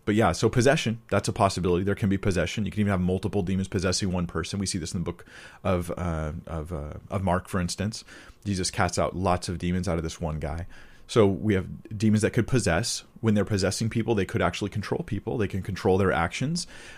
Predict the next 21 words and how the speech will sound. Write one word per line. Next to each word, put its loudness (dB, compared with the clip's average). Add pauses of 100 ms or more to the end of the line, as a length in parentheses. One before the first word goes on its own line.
Um, 0 (100)
they, 2 (360)
they 4 (520)
can 2
influence 2
their 6
thinking 0
at -6
this 0
point 0
for -2
sure. 2 (380)
We 10
actually 6
have 8
a 4
man 4
who's -2
insane, -2 (220)
who's 2
insane -2